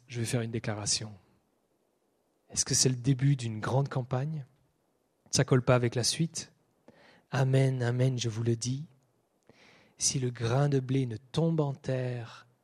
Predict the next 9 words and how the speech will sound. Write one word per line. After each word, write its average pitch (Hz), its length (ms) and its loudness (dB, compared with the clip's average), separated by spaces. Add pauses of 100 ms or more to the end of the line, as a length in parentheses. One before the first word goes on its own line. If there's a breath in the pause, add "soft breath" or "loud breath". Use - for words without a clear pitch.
et 127 140 -6
ne 113 160 -8
meurt, 123 960 -6 (480)
il 120 180 -8
demeure 120 380 -4
seul. 120 640 2 (720)
Mais 127 80 -2
s'il 156 340 4
meurt, 131 540 -4